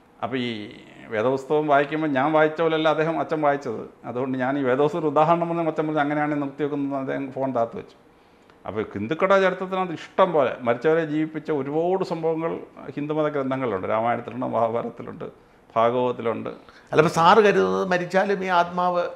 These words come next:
Speaker 2: ഇങ്ങനെ ഒരു സ്ഥലത്തേക്ക് പോകും തന്നെയാണ്, സ്വർഗത്തിലേക്കോ നരകത്തിലേക്കോ?
Speaker 1: ഞാനൊരു
Speaker 2: അതോ
Speaker 1: ക്രിസ്ത്യാനി ആണെങ്കിലും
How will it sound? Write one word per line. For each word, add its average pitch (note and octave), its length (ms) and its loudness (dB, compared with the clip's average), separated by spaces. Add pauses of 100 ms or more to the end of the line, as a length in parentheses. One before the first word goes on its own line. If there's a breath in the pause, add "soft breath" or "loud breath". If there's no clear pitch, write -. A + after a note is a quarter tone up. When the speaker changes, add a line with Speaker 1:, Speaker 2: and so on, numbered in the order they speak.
(140)
Speaker 2:
ഇങ്ങനെ E3 340 -4 (120)
ഒരു D#3+ 100 -4
സ്ഥലത്തേക്ക് D#3+ 420 -2
പോകും D#3 340 -2
തന്നെയാണ്, B2 280 -2 (580)
സ്വർഗത്തിലേക്കോ C3 640 -2
നരകത്തിലേക്കോ? C3+ 840 -2
Speaker 1:
ഞാനൊരു B2+ 300 0
Speaker 2:
അതോ C3 100 -8
Speaker 1:
ക്രിസ്ത്യാനി C#3+ 420 4
ആണെങ്കിലും A#2+ 560 -4